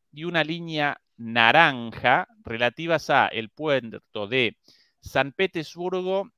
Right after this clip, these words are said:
y de Novorossiysk. Presento muy rápidamente el puerto de Novorossiysk, el de San Petersburgo en el norte, ¿sí? En el Mar del Norte.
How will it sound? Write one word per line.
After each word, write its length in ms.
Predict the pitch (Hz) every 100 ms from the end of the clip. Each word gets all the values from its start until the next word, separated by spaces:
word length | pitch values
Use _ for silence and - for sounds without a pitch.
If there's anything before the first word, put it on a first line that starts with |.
| _ _
y 360 | - 170 196 -
de 460 | 127 127 147 170 - _ _ _
Novorossiysk. 1040 | 123 131 139 135 139 135 - 165 - - - _ _
Presento 480 | - - 139 139 131
muy 260 | 131 151 151
rápidamente 880 | 143 131 131 127 147 151 151 151 -
el 380 | 120 127 139 - _ _ _ _ _ _ _ -
puerto 460 | 135 147 - 135
de 240 | 123 131 135
Novorossiysk, 560 | 113 110 107 - 180 151
el 80 |
de 100 | 117
San 200 | 107 110
Petersburgo 760 | 117 - 113 - 165 156 156 -
en 180 | 120 113
el 180 | 110 120
norte, 840 | 156 180 170 143 - 135 151 160 _
¿sí? 540 | - - 117 135 110
En 100 | 104
el 100 | 104
Mar 220 | 117 120
del 180 | 110 107
Norte. 680 | 135 143 131 - 131 156